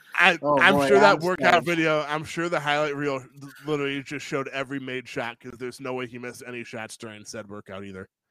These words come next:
Speaker 2: Yeah.
Speaker 1: Highlight
Speaker 2: Hey.
Speaker 1: reels and workouts are literally my favorite thing of the offseason.
Speaker 2: <laughs> It really is. It, it just makes you so <laughs> excited for the season. <laughs>
Speaker 1: Like, this guy just made ten shots in this highlight reel,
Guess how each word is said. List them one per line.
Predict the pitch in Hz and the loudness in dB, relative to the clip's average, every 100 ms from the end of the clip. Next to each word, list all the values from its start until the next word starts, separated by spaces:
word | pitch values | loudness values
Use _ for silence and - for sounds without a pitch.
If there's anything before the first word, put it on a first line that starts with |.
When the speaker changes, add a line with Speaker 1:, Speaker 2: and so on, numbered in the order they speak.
| - | -14
Speaker 2:
Yeah. | 107 - _ | -14 -14 _
Speaker 1:
Highlight | - 175 208 247 156 | 6 8 10 8 8
Speaker 2:
Hey. | |
Speaker 1:
reels | 214 208 208 | 6 4 2
and | 170 | 0
workouts | 151 156 170 165 | 0 4 4 4
are | 151 | -2
literally | 143 143 143 | 0 0 0
my | 131 | -2
favorite | - 131 120 123 - | -4 -6 -4 -8 -8
thing | 123 | -10
of | 107 | -8
the | 101 | -8
offseason. | 101 90 180 - | -8 -6 -6 -2
Speaker 2:
<laughs> | 180 - _ _ - _ _ - - | -4 -4 _ _ -20 _ _ -6 4
It | 175 185 | 4 6
really | 214 202 175 | 6 6 8
is. | 170 143 | 6 6
It, | 170 170 _ - 208 | 4 2 _ -18 2
it | 196 | 6
just | 190 233 - | 10 8 10
makes | 175 180 - | 6 6 4
you | 190 | 2
so | - 180 165 175 | 4 6 10 8
<laughs> | 170 | 6
excited | - 156 147 - 180 | 4 2 2 0 -2
for | - 220 | 4 4
the | 160 190 | 6 2
season. | - 185 135 - 123 - | 2 0 0 -8 -16 -16
<laughs> | _ _ _ _ - _ 202 | _ _ _ _ -20 _ 6
Speaker 1:
Like, | 196 185 240 | 8 6 6
this | 214 - | 4 2
guy | 240 226 | 4 4
just | 220 208 | 4 -2
made | 208 175 156 | -2 -2 -4
ten | - 185 202 | -6 -4 -4
shots | 220 - 180 165 - - | -4 0 0 0 -6 -8
in | 170 | -6
this | 165 | -6
highlight | 139 160 185 151 | -2 2 2 0
reel, | 131 127 120 | -4 -8 -8